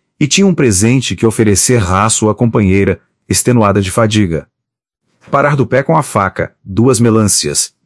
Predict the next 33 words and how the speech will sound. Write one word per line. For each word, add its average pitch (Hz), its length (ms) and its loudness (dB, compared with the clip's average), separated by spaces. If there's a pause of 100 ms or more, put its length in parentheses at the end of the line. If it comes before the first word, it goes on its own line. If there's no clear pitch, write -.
(140)
e 160 100 0
quebrar 131 380 0
algumas 113 320 2
espigas 104 500 -2
foram 131 420 0
operacões 120 640 0
que - 140 -8
o 120 60 0
cabeleira 110 560 0
praticou 113 540 -2
em 117 60 2
menos 104 380 2
de 87 100 -2
um 92 40 2
minuto. 82 480 -2 (720)
O 135 120 2
estalar 139 500 0
do 127 120 0
milho 101 340 2
despertou 107 520 0
um 117 100 2
rapazito, 110 800 -2 (260)
que, 147 240 -4
achando-se 143 600 0
ali 113 200 2
para 107 240 0
enxotar 104 440 0
as 92 120 0
maracanãs 110 680 2
que 107 140 -2
destroem 110 440 0
os 104 120 0
milhararas, 92 840 0